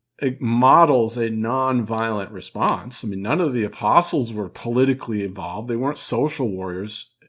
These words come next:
and, or involved in prepping or pr-, self-preservation. Eleven of them were martyred, and the twelfth one was exiled.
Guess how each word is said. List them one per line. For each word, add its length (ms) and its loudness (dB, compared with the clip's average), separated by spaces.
and, 240 -8
or 360 6
involved 520 6
in 120 0
prepping 560 0
or 120 0
pr-, 380 -12
self-preservation. 1300 2
Eleven 440 4
of 180 0
them 180 2
were 180 2
martyred, 580 8
and 160 2
the 100 0
twelfth 440 2
one 160 0
was 340 0
exiled. 640 -2